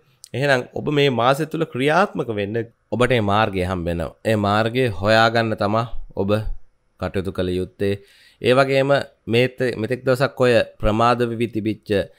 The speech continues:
ඔය බාධා වෙමින් තිබිච්ච ඔබගේ කටයුතු රැකී රක්ෂා තුළ හෝ ඒවා, ව්‍යාපාර තුළ හෝ ඒවා, ඒ, ඒ දේවල් ඔන්න නැවත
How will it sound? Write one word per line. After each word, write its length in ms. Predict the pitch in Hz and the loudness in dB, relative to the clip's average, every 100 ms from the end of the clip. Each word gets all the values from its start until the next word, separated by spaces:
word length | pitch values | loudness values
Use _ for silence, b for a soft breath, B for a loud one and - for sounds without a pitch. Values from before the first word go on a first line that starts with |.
| b b - | b b -4
ඔය 180 | 104 104 95 - _ _ - | 0 2 0 -4 _ _ -4
බාධා 440 | 101 107 123 135 | 2 4 6 4
වෙමින් 260 | 127 127 120 | 4 2 0
තිබිච්ච 340 | 120 117 117 | -2 -4 -2
ඔබගේ 420 | 113 117 - 120 | 0 0 -2 -4
කටයුතු 460 | 107 107 123 120 98 - - | 2 2 2 0 -2 -8 -6
රැකී 320 | 104 98 101 | -2 0 2
රක්ෂා 440 | 101 - - 110 107 | 0 -2 0 4 4
තුළ 200 | 120 120 | 4 2
හෝ 160 | 127 123 | 4 6
ඒවා, 220 | 127 123 | 6 4
ව්‍යාපාර 460 | 107 107 117 123 120 | 4 4 2 0 -2
තුළ 200 | 135 131 | 0 0
හෝ 220 | 143 139 | 0 2
ඒවා, 300 | 147 143 165 156 _ - - | 2 2 0 -2 _ -20 -2
ඒ, 160 | 147 151 | -2 0
ඒ 140 | 143 | 0
දේවල් 380 | 123 139 135 110 - _ _ _ _ _ _ - | 2 4 4 2 0 _ _ _ _ _ _ -4
ඔන්න 200 | 107 127 117 - _ | -2 2 0 0 _
නැවත 380 | - 95 104 117 | -4 2 2 4